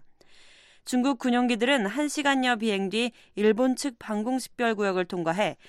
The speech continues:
오늘 한 시 사십칠 분쯤 중국 방향으로 되돌아갔다고 한국합참은 밝혔습니다. 중국 군용기 진입 후 한국 공군 전투기들을 긴급 출동해 대응했고 이후 군 직통망으로 경고하자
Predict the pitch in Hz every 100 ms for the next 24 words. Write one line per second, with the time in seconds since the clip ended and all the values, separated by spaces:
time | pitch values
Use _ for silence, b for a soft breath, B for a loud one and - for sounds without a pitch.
0 | B 208 214 240 240 294 294 311 277 294
1 | - - - 302 269 277 - 262 262 -
2 | 226 240 254 247 226 226 208 196 190 170
3 | 165 156 - 151 170 196 B B - 254
4 | 247 226 208 - 160 156 160 - 165 -
5 | 143 143 139 - - B B B B B
6 | - 254 262 233 254 240 240 247 226 214
7 | 208 269 185 180 269 269 277 - 226 233
8 | 269 247 214 196 233 214 208 202 - 208
9 | 208 214 - 190 175 170 175 170 160 151
10 | 170 175 B B B 214 226 233 240 247
11 | 233 202 - 226 208 202 190 196 175 170
12 | 180 160 180